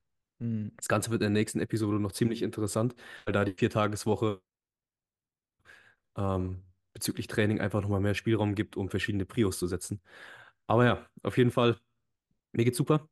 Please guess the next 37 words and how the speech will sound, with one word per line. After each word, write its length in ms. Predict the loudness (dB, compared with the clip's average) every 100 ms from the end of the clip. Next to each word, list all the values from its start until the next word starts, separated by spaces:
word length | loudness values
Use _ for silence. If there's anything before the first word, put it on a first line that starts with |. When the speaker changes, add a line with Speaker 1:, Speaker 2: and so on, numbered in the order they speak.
| -4
Speaker 2:
Dann, 240 | -2 -2
ähm, 200 | -4 -8 -10 -20
besprechen 460 | -16 -2 -2 0 -2
wir 80 | -4
die 80 | -4
Themen 260 | -2 0
gleich. 400 | 0 0 0 -6 _ -20 -20 -20 -20 -20 _ _ -6
Ah, 320 | 0 2 0
diese 320 | 2 2 4
Woche 180 | 2 2
lohnt 280 | 4 4 2
sich 140 | -4
tatsächlich 520 | -4 -2 -2 -2 -6 2
richtig 580 | 0 2 0 0 -4 _ _ _ _ _ _ -2
mit 180 | 0 0
Code, 420 | 4 6 6 2
äh, 80 | 2
Masse 300 | 2 0 0
Garage 380 | 0 0 0 0
oder 160 | 0
Pascal, 480 | -2 -6 -2 -2 -2 _ _ _ _ _ -4
weil 320 | 2 4 4
es 140 | 2
gibt 200 | 0 0
ab 140 | -2 0
siebz-, 260 | -2 -2
ab 160 | -6 -6 -2
dem, 320 | 0 2 0 -2
ähm, 460 | -2 -2 -4 -6 _ _
ab 160 | -4 -2
siebzig 300 | -2 -2 0
Euro 140 | 2
Bestellwert 500 | 0 2 4 4 0
gibt's 160 | -6 -6
tatsächlich 400 | -2 -2 -4 -6
Kreatin 340 | -2 0 2
geschenkt. 420 | 0 -2 -8 -8